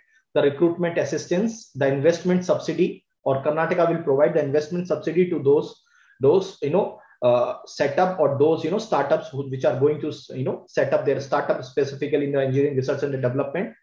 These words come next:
And also they can get it, the access to the engineering, res-, research, and the developmental fund. And then the, they can also get the access to the state's testing and the prototype infrastructure, which is also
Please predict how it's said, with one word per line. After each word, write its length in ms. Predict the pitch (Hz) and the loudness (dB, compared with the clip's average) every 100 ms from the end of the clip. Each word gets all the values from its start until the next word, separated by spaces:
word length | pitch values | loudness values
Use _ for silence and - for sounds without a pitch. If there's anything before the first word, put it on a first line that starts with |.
| _ - _ - | _ -20 _ -8
And 120 | 143 | -4
also 520 | 170 208 220 - 117 131 | 2 2 4 0 0 0
they 180 | 135 151 | 0 2
can 200 | 151 135 | 0 2
get 220 | 147 202 | 0 0
it, 200 | 226 - 131 | -4 -6 -4
the 260 | 131 113 | -4 -2
access 360 | 151 - 220 - | -4 0 -2 -2
to 100 | 160 | 0
the 200 | 170 156 | 0 0
engineering, 420 | 139 147 165 147 | -2 -2 -2 0
res-, 400 | 127 117 123 131 | 0 0 -2 0
research, 340 | 131 131 170 160 | 0 2 2 2
and 120 | 147 | -2
the 60 | |
developmental 580 | 131 123 127 127 147 190 | 0 0 0 -2 -4 -4
fund. 420 | - 143 101 - - - - _ - _ | 0 0 -2 -6 -16 -20 -20 _ -20 _
And 360 | 143 151 180 139 | 0 2 2 2
then 320 | 151 202 - _ _ _ | 2 0 -8 _ _ _
the, 400 | 135 151 143 135 | 4 6 6 0
they 120 | 139 165 | -2 -2
can 180 | 160 | 0
also 380 | 156 202 214 202 | 4 4 4 2
get 240 | 139 151 147 | 6 4 4
the 180 | 151 | 0
access 360 | 147 151 226 220 | 0 0 -2 -2
to 100 | 170 | 0
the 120 | 151 | 0
state's 460 | 147 - 208 214 - - | 0 2 4 4 -2 0
testing 420 | 151 151 - 180 | 0 2 2 2
and 100 | 165 | 2
the 120 | 175 | 2
prototype 500 | 160 135 147 151 160 | 2 2 2 2 0
infrastructure, 640 | 131 131 127 113 - 95 - _ _ _ _ _ _ _ _ _ | -2 -4 -4 -6 -6 -10 -10 _ _ _ _ _ _ _ _ _
which 220 | 127 143 | -4 -4
is 100 | 151 | -2
also 560 | 156 202 - 151 180 | 2 2 2 0 0